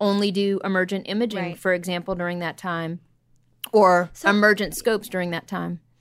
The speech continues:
Speaker 2: And, and from a clinical perspective, kind of what you and your colleagues talk about, do you think there's going to be a really adverse long-term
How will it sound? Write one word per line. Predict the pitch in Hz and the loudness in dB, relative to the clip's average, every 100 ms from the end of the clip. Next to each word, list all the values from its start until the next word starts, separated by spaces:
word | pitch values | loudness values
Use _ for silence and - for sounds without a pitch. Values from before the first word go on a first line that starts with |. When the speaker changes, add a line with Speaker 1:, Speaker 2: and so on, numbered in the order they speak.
| _ - _ _ - | _ -20 _ _ -14
Speaker 2:
And, | 277 | -10
and | 277 262 | -10 -6
from | 294 | -6
a | 277 | -8
clinical | - 254 311 311 | -8 -8 -8 -10
perspective, | 285 202 - - 180 - 208 196 - _ _ _ - | -12 -12 -10 -10 -10 -8 -8 -8 -12 _ _ _ -16
kind | 247 | -10
of | 226 - _ - | -10 -12 _ -18
what | 208 220 | -12 -10
you | 226 | -4
and | 240 | -4
your | 208 | -4
colleagues | - - 208 254 - | -8 -6 -4 -4 -6
talk | 196 180 | -10 -8
about, | - 202 - | -6 -8 -8
do | 214 | -10
you | 240 254 | -8 -6
think | - 262 302 | -6 -6 -6
there's | 214 - | -8 -8
going | 208 208 | -8 -8
to | |
be | 185 190 247 226 - | -10 -10 -10 -12 -12
a | 190 | -14
really | 165 208 208 190 | -8 -6 -6 -8
adverse | 165 - 202 208 - | -12 -8 -6 -6 -10
long-term | 180 202 339 - 220 | -8 -6 -8 -10 -10